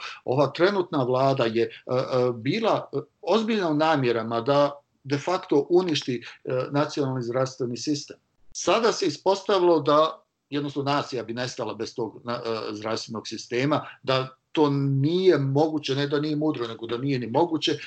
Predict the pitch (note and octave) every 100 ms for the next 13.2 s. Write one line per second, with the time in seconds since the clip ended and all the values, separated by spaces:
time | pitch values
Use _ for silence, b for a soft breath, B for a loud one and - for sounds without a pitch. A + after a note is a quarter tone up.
0 | B C3+ C#3 D3 F3 D3+ D3+ C#3+ C#3 C#3+
1 | C#3+ B2+ C#3+ E3 D3 C#3+ C3 - D3+ D3
2 | B2 - G#2+ - A2 - G#2+ - - -
3 | G#2 G#2 G#2+ A2 B B B - C3+ -
4 | C#3 C3 D3+ C#3+ D3+ - - - D#2+ -
5 | - - _ - D3 D3 G3 - D#3+ F#3
6 | - D#3+ - C3+ C#3 C#3 C#3+ F3 C3 F3
7 | F#3 E3+ D3+ C#3 C3 B2 C#3+ C3+ C#3 -
8 | B2+ C3+ E3+ E3+ D#3 C#3+ B B C3 C#3
9 | C#3 C#3 D#3 F3+ D3+ D3 C#3+ D3 C#3+ B2
10 | A2+ F3 F3+ F3 D3 - - C3 B2+ C3
11 | F#3 F3+ C#3+ C3 C3+ D#3+ D3 C3+ - C#3+
12 | B2+ C3 B2+ A#2 A#2 A#2+ A2+ G#2+ - G2+
13 | - -